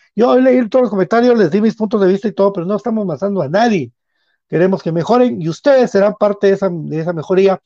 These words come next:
Y en el estadio asistiendo, eh, y estando con el equipo. Mucha buena vibra a todos,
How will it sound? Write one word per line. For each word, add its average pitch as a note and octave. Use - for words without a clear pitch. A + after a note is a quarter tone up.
Y -
en C4+
el B3
estadio A3+
asistiendo, G3+
eh, D#3+
y F3
estando G3
con F3
el D#3
equipo. E3
Mucha F#3+
buena G#3
vibra A#3+
a G3+
todos, C4